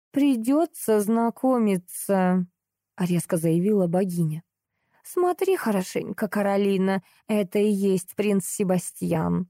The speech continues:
твой жених. Не мой, а настоящей принцессы».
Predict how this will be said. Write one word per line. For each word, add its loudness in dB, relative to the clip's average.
твой 2
жених. -2
Не 0
мой, 2
а 0
настоящей 0
принцессы». 0